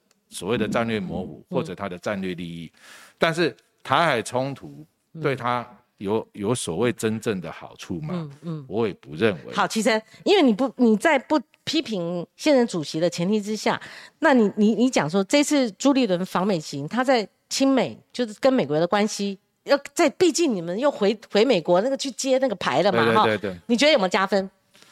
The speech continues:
Speaker 1: 呃，基本上我觉得这种，这种事情
Speaker 2: 会有读秒的哦，你一犹豫就说，啊，啊，啊，就会解读了。
Speaker 1: 我基本上我是正面看待这个，
Speaker 2: 嗯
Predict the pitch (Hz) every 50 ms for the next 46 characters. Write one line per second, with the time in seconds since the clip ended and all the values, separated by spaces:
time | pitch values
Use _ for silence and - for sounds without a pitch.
0 | _ _ _ _ _ _ _ _ _ _ 117 117 117 117 117 113 110 113 110 113
1 | 110 110 - _ _ _ _ _ _ - - 190 196 160 127 110 110 139 156 147
2 | 131 117 110 107 98 98 107 107 101 101 104 95 - _ _ _ _ - 117 113
3 | 117 117 117 107 101 98 95 92 90 87 _ _ _ _ _ _ _ _ _ _
4 | _ _ _ _ - 185 147 117 92 80 69 - _ _ _ _ _ - 175 143
5 | 104 85 - - - 131 - 330 302 254 214 - - 269 285 294 320 220 170 170
6 | 180 160 151 - 277 285 247 - 226 226 262 311 330 330 226 240 262 277 285 262
7 | 254 285 262 269 254 240 - - - - - 233 202 175 185 208 180 190 226 220
8 | 175 156 208 220 277 277 269 302 311 302 - 202 180 175 214 202 202 196 214 214
9 | - - - - - _ _ _ 120 127 135 131 - 190 202 151 113 107 101 151
10 | 143 123 104 92 92 90 - 135 127 120 113 98 - - - 143 131 123 127 123
11 | 117 110 101 - - - - 127 107 92 85 - 117 107 92 85 - - - 156
12 | 165 156 160 165 165 165 165 160 160